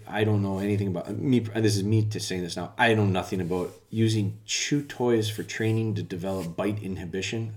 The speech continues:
Uh, pff, way over my head. I don't use chew toys, and the simple reason is, is because it trains the dog to chew.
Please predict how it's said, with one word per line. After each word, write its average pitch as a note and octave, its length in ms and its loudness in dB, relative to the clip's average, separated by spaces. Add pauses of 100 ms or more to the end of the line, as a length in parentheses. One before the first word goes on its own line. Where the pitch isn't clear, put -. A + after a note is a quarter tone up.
(100)
Uh, E2+ 160 -6 (100)
pff, - 600 -10 (140)
way A2 140 8
over G2+ 160 6
my F#2 100 -2
head. E2 220 -8 (580)
I A#2+ 300 8
don't A2+ 380 6
use G#2+ 180 2
chew C#3+ 220 2
toys, F#2 400 -2
and F#2+ 100 -4
the F#2 60 -4
simple A2 340 0
reason G#2+ 380 6
is, G2 180 2
is G2 80 -2
because G2+ 400 0
it G#2 160 -4
trains G#2+ 340 2
the G2+ 60 -2
dog F#2 300 -2
to E2+ 80 -12
chew. - 360 -8